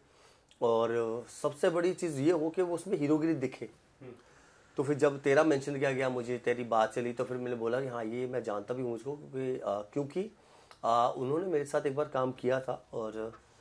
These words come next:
Speaker 1: गामा द रेसलर में उन्होंने मेरी लुक बनाई थी, वो शो कर रहे थे जब हम।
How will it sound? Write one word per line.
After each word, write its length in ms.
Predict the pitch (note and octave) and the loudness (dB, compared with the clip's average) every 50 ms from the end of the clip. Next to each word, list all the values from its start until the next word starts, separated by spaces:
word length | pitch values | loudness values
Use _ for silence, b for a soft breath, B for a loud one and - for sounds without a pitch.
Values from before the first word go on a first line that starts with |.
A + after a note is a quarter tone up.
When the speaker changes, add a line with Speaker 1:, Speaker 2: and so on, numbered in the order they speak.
| b b _ B2 | b b _ 0
Speaker 1:
गामा 340 | A2 B2+ A#2+ B2 C3+ C#3 C#3 | 4 6 6 6 6 4 2
द 60 | C#3+ | 2
रेसलर 400 | B2+ B2 A#2 A2+ - B2+ B2 B2+ | 2 2 0 0 -2 -2 -2 0
में 140 | C#3+ E3+ D#3 | 0 0 0
उन्होंने 320 | B2+ B2 C#3 D3 D#3+ F3 | 0 0 2 2 2 2
मेरी 180 | E3+ D#3+ D3 C#3 | 0 0 -2 -2
लुक 200 | C3+ C3 - C3 | -6 -6 -6 -6
बनाई 280 | A#2+ A2 G2+ G#2+ G#2+ | -8 -8 -8 -10 -14
थी, 220 | - - - - - - _ _ _ A#2+ | -14 -16 -20 -20 -20 -20 _ _ _ -6
वो 100 | A#2+ C3 | -6 -4
शो 140 | - D3 C3+ | -4 -6 -2
कर 160 | C3 A#2+ G#2+ | -2 -2 0
रहे 120 | G#2 F#2+ | -2 -4
थे 60 | F#2 | -6
जब 200 | F#2+ - G2+ F2+ - | -6 -8 -8 -8 -8
हम। 120 | E2 D#2 | -12 -16